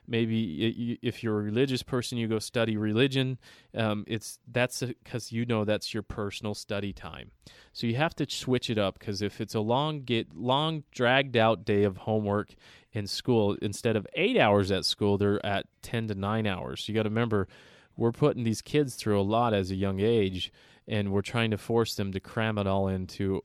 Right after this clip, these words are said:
a whole big day of it. So you have to be very creative. And the thing is, is you switch that and you create a study time, you also have a study table instead of a homework table.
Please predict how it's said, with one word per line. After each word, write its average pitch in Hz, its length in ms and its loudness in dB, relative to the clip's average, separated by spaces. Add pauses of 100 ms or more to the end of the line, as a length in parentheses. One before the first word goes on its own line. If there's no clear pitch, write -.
(120)
a 101 100 -6
whole 104 200 -2
big 95 260 -2
day 104 280 2
of 90 120 -2
it. - 160 -12 (460)
So - 140 -6
you 104 80 2
have 120 180 0
to 127 80 -4
be 110 140 0
very 101 280 4
creative. 110 600 0 (340)
And 117 120 -2
the 117 40 0
thing 175 260 2
is, 113 180 2
is 104 180 0
you 101 140 0
switch - 400 0
that 107 160 2
and 107 100 -2
you 104 80 0
create 117 380 2
a 98 40 2
study 156 380 0
time, 90 520 -4 (460)
you 135 200 4
also 156 340 2
have 110 500 4 (140)
a 110 140 2
study 110 520 2
table 104 560 0
instead 95 360 -4
of 92 120 -4
a 95 80 -2
homework 104 500 -4
table. - 520 -14